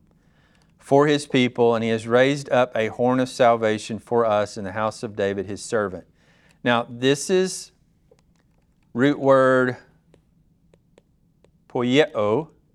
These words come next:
which means work. Okay, so anytime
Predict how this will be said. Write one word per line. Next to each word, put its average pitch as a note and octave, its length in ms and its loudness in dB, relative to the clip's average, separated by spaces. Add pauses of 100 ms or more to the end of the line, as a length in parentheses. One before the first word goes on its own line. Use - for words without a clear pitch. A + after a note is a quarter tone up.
(840)
which B2 420 -6
means B2 720 -2 (140)
work. B2 720 0 (1900)
Okay, A#2+ 360 0
so - 180 -10
anytime C#3+ 800 -2